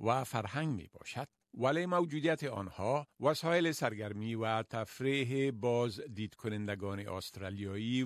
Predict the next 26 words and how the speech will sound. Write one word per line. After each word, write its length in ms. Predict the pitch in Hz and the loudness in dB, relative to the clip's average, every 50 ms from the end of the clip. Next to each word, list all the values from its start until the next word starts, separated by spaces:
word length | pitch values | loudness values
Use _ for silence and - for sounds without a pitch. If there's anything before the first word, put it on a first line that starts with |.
| 120 107 107 | 0 0 2
و 380 | 127 127 127 131 131 131 135 143 139 | 4 4 6 6 6 6 4 4 0
خارجی 720 | 131 - - - 123 117 117 110 113 107 90 90 101 107 101 | -4 -12 -2 0 2 2 2 2 0 -4 -4 -6 -6 -4 -4
را 180 | 101 92 87 | -4 -4 -6
هم 380 | - - 101 107 104 98 98 90 - - - - - - _ _ | -6 -4 -4 -4 -2 -2 -4 -8 -12 -20 -20 -20 -20 -20 _ _
فراهم 520 | - - 113 104 104 98 - - 135 123 | -8 -6 -4 -2 -2 -4 -4 -6 -8 -8
می 240 | 101 80 65 64 60 | -8 -8 -12 -16 -18
کنند. 500 | _ - - 76 73 71 67 64 - - _ _ _ _ _ _ _ _ _ _ _ _ _ _ _ | _ -14 -12 -10 -10 -10 -12 -14 -18 -20 _ _ _ _ _ _ _ _ _ _ _ _ _ _ _
اولرو، 800 | - 113 147 175 170 175 151 123 110 110 104 110 131 147 156 151 - - - | 2 4 6 6 8 6 6 4 4 2 2 2 2 2 0 -2 -6 -12 -12
بلو 400 | 123 104 131 139 151 165 170 175 | -4 0 4 6 6 8 8 6
ماونتینز 720 | 175 160 135 117 113 107 98 - 101 92 101 117 135 139 - - _ _ _ _ _ _ _ _ _ - 110 | 6 4 0 0 -2 -4 -6 -8 -8 -6 -4 -4 -4 -4 -6 -14 _ _ _ _ _ _ _ _ _ 2 4
و 180 | 127 135 143 | 4 4 4
توئلو 440 | 143 - - 131 151 156 156 165 165 151 - 110 | 2 -2 -2 0 2 4 4 4 2 0 -2 -2
اپاستلز 960 | 135 123 - - 143 147 151 151 139 - - 87 - 80 90 - 117 107 104 - _ _ | -2 -2 -2 0 2 4 4 4 4 0 -6 -8 -12 -12 -12 -10 -10 -12 -12 -14 _ _
نام‌های 720 | - 110 131 139 147 147 127 143 156 143 147 147 139 139 139 | 2 4 4 6 4 4 2 4 4 4 4 4 2 2 0
آشنا 640 | - - 110 101 101 - - - 113 104 104 107 101 | 0 0 0 -2 -2 -2 -6 -6 -4 -2 -2 0 -2
برای 360 | 95 95 98 98 98 98 104 | -2 -2 -2 -2 -2 -4 -4
اکثر 580 | - 104 104 - - - - 185 160 123 107 95 | -4 -6 -6 -6 -8 -6 -2 0 0 0 0 -2
ما 300 | 92 95 98 95 92 - - _ - - | -4 -4 -4 -4 -4 -6 -8 _ -18 -8
می 220 | 135 117 104 95 | -4 -4 -4 -4
باشند، 480 | 76 82 80 - - - 95 90 85 - | -4 -6 -10 -10 -10 -10 -10 -10 -10 -10
ولی 240 | 113 120 139 143 147 | -2 0 0 0 2
اینها 480 | 151 147 147 147 131 127 143 143 147 147 | 2 0 0 0 2 2 2 2 2 2
صرف 340 | - - - 156 135 123 - - | 0 -2 -2 -2 -2 -2 -2 0
بخش 280 | 127 131 117 - - 135 | 0 0 0 -2 -6 -4
بسیار 400 | 117 110 110 - - 117 110 101 | -4 -4 -4 -4 -2 -2 -2 -4
کوچکی 840 | - - - 107 101 101 - - 160 175 165 - - 87 73 - | -6 -8 -8 -6 -6 -6 -6 -4 -4 -4 -4 -4 -10 -14 -14 -14